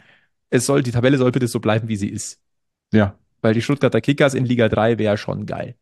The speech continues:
Speaker 2: Das wär übrigens ein Durchmarsch. Stutt-, Stuttgarter
Speaker 1: Das
Speaker 2: Kickers waren
Speaker 1: wär
Speaker 2: ja
Speaker 1: ein
Speaker 2: komplett
Speaker 1: Durchmarsch.
Speaker 2: in der Versenkung verschwunden. Fünfte Liga, äh, nee, nicht fünfte Liga, vier-, doch fünf-, nee, f-, äh,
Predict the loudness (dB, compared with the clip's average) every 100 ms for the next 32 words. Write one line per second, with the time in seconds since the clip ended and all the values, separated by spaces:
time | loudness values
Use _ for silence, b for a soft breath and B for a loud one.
0 | _ 2 4 6 4 2 2 2 2 0
1 | -4 -10 _ _ _ _ -4 2 2 0
2 | -6 0 0 0 0 0 2 2 2 2
3 | 2 2 2 2 0 -2 -4 -6 _ -6
4 | -4 -2 -4 0 4 4 4 4 6 6
5 | 4 2 B B B B _ 0 2 2
6 | 0 -6 _ 2 4 4 2 -2 0 -2
7 | -2 -4 -6 -8 -10 _ -4 2 0 0
8 | 0 2 2 -2 -2 0 0